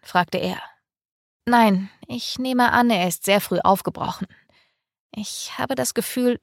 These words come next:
irgendwo wartet ein riesengroßer Stiefel darauf, uns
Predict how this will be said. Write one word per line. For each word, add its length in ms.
irgendwo 600
wartet 320
ein 160
riesengroßer 760
Stiefel 400
darauf, 380
uns 160